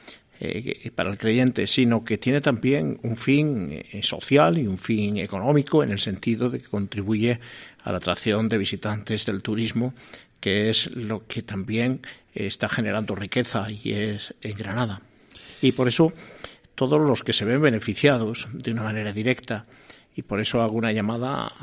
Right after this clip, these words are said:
pues, a toda la sociedad civil de Granada, pero especialmente a, al empresariado de hostelería, de restauración, eh,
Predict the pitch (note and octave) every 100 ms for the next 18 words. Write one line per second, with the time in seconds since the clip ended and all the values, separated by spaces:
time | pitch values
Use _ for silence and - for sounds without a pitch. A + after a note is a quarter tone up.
0 | A#2+ - G#2+ - F#2+ F#2+ A#2+ A#2 G#2+ G#2+
1 | A2 G2 G2 G2+ A#2+ G#2+ - G#2 G#2 A2
2 | B2 G#2+ - - - - A2+ G2 - -
3 | A2 A2 A2+ A#2 C3 B2+ A#2+ - - G2
4 | G2+ G2+ G2+ G2+ - G#2 G2+ G2 G2+ G2+
5 | G2+ A2+ A2+ A#2+ B2 B2 A2 A2+ A2 A2+
6 | - - G2 G#2 A2 A2+ B2 - A#2 A#2
7 | - A2+ A2 G#2 A2 G#2+ G#2 G#2+ - -
8 | - - A2+ F#2+